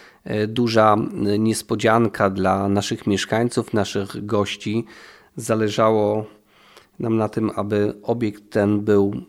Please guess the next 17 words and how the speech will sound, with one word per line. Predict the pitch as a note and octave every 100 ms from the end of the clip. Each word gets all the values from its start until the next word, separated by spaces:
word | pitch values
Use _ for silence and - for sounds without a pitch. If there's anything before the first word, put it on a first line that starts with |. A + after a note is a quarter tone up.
| _ _ _
zmodernizowany, | G#2+ G#2+ A2+ B2 B2 A#2 A#2+ G#2+ A2 A2 G#2 G#2 A2 - - _
e, | A#2+ G2+ G2+
przebudowany | G2+ - B2+ A#2 A#2+ A2+ G#2 G#2+ A2 G#2+
tak, | G#2 - A#2 - -
aby | A2 G#2 G#2 G2+ -
spełniał | - - B2+ G#2+ G#2 F#2+ G2 G2
oczekiwania, | A2+ - G2+ - A2 G#2+ G#2 G2+ G2+ G2 - - _ -
e, | A2 G#2 G2
naszych | G#2 G#2 - -
mieszkańców, | A2 F#2+ - G#2 A#2+ C3 B2+ -
naszych | G2 F#2 G2+ G2 G#2+
gości, | A2 A2+ - - A#2 G#2 G2+ - _ -
e, | G2+ -
artystów, | G#2 F#2 - A#2 - A#2 G2+
wszyscy, | - - C#3 - - B2
którzy | - - G#2+ G#2+ G#2+ -
będą | A2 A2 G#2 G#2